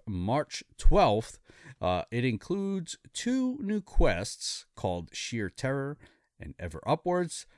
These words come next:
legendary gear, uh, camp decorating, player vending, a new camera, brewing, distilling,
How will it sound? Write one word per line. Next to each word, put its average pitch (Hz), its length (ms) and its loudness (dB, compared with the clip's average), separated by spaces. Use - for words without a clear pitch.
legendary 87 560 -4
gear, 160 500 0
uh, 80 280 -4
camp 131 400 2
decorating, 113 800 0
player 110 280 2
vending, 104 560 0
a 87 100 -10
new 98 160 -6
camera, 113 600 -2
brewing, 120 600 0
distilling, 117 760 0